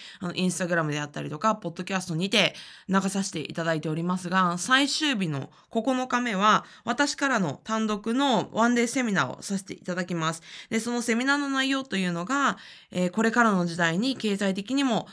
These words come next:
精神的にも豊かになるために絶対に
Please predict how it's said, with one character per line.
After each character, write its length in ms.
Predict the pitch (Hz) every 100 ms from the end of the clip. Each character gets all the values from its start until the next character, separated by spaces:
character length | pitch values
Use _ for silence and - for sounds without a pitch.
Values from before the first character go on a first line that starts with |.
| -
精 200 | - 214
神 220 | 202 214 202
的 200 | 214 277
に 120 | 277
も 160 | 208 -
豊 220 | 233 220
か 100 | 180
に 80 | 180
な 80 |
る 80 | 185
た 140 | 180 170
め 80 |
に 180 | 190 196
絶 260 | 156 277 294
対 220 | 311 262
に 240 | 254 254